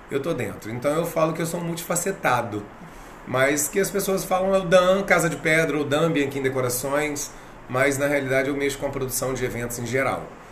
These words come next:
E é isso que me deixa muito gratificado. E agora, o mais novo título, né?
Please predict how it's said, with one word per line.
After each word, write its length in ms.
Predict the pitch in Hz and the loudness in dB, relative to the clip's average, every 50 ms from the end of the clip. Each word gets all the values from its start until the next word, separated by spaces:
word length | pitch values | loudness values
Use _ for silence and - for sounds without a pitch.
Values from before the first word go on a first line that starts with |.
| - - - - - | -20 -18 -18 -12 -8
E 140 | 101 110 117 | -6 -4 -4
é 80 | 113 | -2
isso 300 | 117 117 117 117 - 120 | -2 -2 -2 -4 -6 -6
que 100 | - 127 | -8 -8
me 120 | 123 127 123 | -6 -6 -4
deixa 260 | 117 123 127 123 123 | -4 -4 -6 -6 -6
muito 280 | 117 123 127 127 139 135 | -6 -6 -8 -8 -8 -8
gratificado. 880 | 123 123 123 127 127 - - 135 127 - 131 123 123 123 131 127 151 160 - - - - - - - - - | -6 -2 -2 -2 -2 -2 -6 -8 -8 -2 0 0 2 2 0 0 -4 -10 -12 -16 -20 -20 -20 -20 -18 -8 0
E 140 | 190 214 220 | 4 6 8
agora, 400 | 214 190 180 180 175 180 185 190 | 8 8 8 8 8 8 8 6
o 60 | 185 | 6
mais 220 | 185 185 190 165 | 6 6 6 6
novo 220 | 165 175 160 175 180 | 4 0 0 0 -2
título, 480 | 175 - - 160 156 - 165 156 156 | -4 0 0 0 0 0 -2 -2 -2
né? 300 | 160 156 156 160 160 160 | 0 2 2 2 0 -2